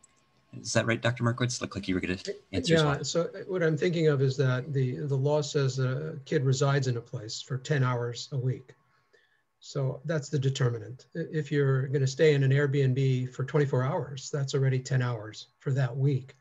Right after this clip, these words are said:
Speaker 2: Theoretically, it should fall under the law in that way. It doesn't say it's gotta be week after week. It just says ten hours in a week, you've resided there. Uh,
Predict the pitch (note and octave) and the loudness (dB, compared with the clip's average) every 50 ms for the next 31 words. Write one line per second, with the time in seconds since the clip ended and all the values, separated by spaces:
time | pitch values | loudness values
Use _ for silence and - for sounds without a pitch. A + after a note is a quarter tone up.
0 | _ _ _ _ _ _ _ _ C#3+ C3+ C3+ D#3 D#3+ D#3+ D3 - - B2 B2 - | _ _ _ _ _ _ _ _ 2 4 6 6 6 4 2 2 -2 -4 -4 -2
1 | - C3+ C3 - C#3+ C3 - - - - D3 C#3+ C#3 C3+ B2+ A#2+ A#2 A#2 A#2+ A2+ | -4 -4 -2 -2 -4 -4 -6 -10 -6 -2 0 0 2 2 0 0 -2 -6 -8 -8
2 | A#2 A#2 A2+ B2 B2 A#2 A2 - - _ - B2+ A#2 A#2 A#2+ A#2 C3 C#3 B2 B2+ | -8 -8 -6 -6 -6 -8 -8 -12 -16 _ -6 -6 -6 -4 -8 -10 -10 -8 -4 -4
3 | B2+ A#2+ A2 - - _ _ _ _ _ _ C3+ C3+ E3 D#3 E3+ E3 - - E3 | -4 -4 -6 -12 -18 _ _ _ _ _ _ -8 -4 -2 0 0 0 2 2 2
4 | D3 C3+ C3 B2 - - D3 C#3 C#3 B2+ C3+ B2+ A#2+ C3 D3 D3 C#3 - D3+ C#3 | 4 4 2 0 0 0 0 2 4 4 2 4 4 4 2 2 4 2 2 2
5 | C3+ C3+ - - B2 A#2+ A#2 C3+ D3 B2 - - - _ _ _ _ _ _ _ | 2 0 0 -4 -4 0 0 0 0 0 -2 -8 -20 _ _ _ _ _ _ _
6 | _ _ _ _ - C#3 D3+ D3+ - - A#3+ G3 C3+ C3 - - _ - - C#3 | _ _ _ _ -8 -6 -4 -4 -2 -2 -2 -2 -4 -6 -8 -14 _ -4 0 0
7 | C#3+ C#3 D#3 D#3+ E3+ D#3+ D3+ D#3+ D3+ D3+ E3 F3+ D3 B2+ - _ _ _ _ _ | 0 0 0 -2 -4 -2 -2 -2 -2 -2 -2 -2 -4 -6 -6 _ _ _ _ _
8 | - D3 C3+ B2 C3+ C3+ B2+ C#3 C3 C3 C3 B2+ B2 A#2+ - A2+ A2 A#2 - _ | -2 0 0 2 2 2 2 2 2 2 2 2 0 -2 -6 -10 -14 -14 -18 _
9 | _ _ _ _ _ _ _ _ _ _ _ _ _ _ _ _ _ _ _ _ | _ _ _ _ _ _ _ _ _ _ _ _ _ _ _ _ _ _ _ _
10 | _ _ D#3+ C#3+ C3+ B2+ B2+ A#2+ | _ _ -4 -2 0 0 0 -2